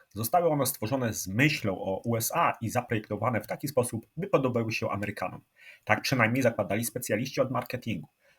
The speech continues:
Często okazywało się jednak, że motocykliści ze starego kontynentu zazdrośnie re-, zerkają w stronę maszyn zza oceanu. Dlatego prędzej czy później musiały one trafić na drogi Europy,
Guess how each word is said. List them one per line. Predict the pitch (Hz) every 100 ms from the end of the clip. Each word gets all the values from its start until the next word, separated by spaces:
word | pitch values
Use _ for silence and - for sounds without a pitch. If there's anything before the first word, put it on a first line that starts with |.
| _
Często | - 214 208
okazywało | 160 156 139 170 160
się | 139
jednak, | 113 120 120
że | 110
motocykliści | 110 117 - - 175 - 110
ze | 95
starego | 101 85 95
kontynentu | - - 101 131 143 139
zazdrośnie | - - 151 156 - 147
re-, | 131 131
zerkają | 135 147 - - 104
w |
stronę | - 104 95
maszyn | 104 117 - 92
zza | 98
oceanu. | 95 - 85 80 - _ _
Dlatego | 110 110 127 104
prędzej | - 151 160
czy | 117 -
później | 180 151 120
musiały | 117 180 180
one | 143 120
trafić | 117 113 104
na | 95
drogi | 98 101
Europy, | 92 85 -